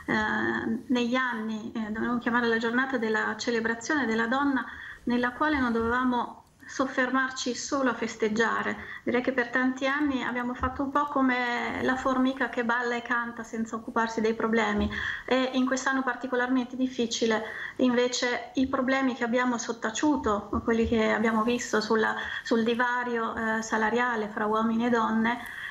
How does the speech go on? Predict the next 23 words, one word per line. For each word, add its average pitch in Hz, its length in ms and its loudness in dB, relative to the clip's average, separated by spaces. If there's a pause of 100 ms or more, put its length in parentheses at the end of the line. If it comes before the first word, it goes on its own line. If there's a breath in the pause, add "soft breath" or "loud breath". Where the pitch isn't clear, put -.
ehm, 233 480 0
stanno 247 500 0
tra 247 140 -2
i 240 100 -2
tanti 262 320 -2
problemi 247 760 2
drammaticamente 233 1160 0
emergendo, 208 880 2
e 240 100 0
quindi 233 280 2
in 226 80 2
quest'anno 240 880 0 (240 loud breath)
forse 233 360 0
possiamo 226 760 0
diversamente 254 840 2
vivere 220 340 0
questa 220 220 -2
giornata 247 380 2
di 220 140 -2
celebrazione, 240 840 0
che 233 120 -6
non 220 180 0
è 247 100 0